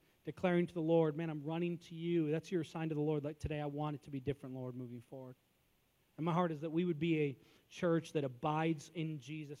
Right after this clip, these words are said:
and by product of that, we're a church that produces much fruit for the kingdom of God as you are seen Christ-like in every aspect of your life as you move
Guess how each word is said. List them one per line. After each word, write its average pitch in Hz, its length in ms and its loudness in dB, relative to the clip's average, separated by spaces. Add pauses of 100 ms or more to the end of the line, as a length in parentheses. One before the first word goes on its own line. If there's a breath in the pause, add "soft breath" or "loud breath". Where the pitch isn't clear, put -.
and 147 100 -6
by 139 140 -2
product 165 500 -4
of 135 140 -2
that, 143 200 -2
we're 139 200 -6
a 127 60 -6
church 147 360 -6
that - 160 -12
produces 139 480 -4
much 139 480 -4 (380 soft breath)
fruit 160 260 2
for 147 80 -8
the 135 80 -4
kingdom 151 340 2
of 131 140 -8
God 139 260 -2
as 127 200 -4
you 175 260 4
are 135 160 -6
seen 160 500 -4 (360 soft breath)
Christ-like 156 680 -4
in 139 60 -4
every 143 260 -2
aspect 135 460 -8
of 123 100 -14
your 139 120 -6
life 127 280 -6
as 117 140 -12
you 131 60 -10
move 127 140 -10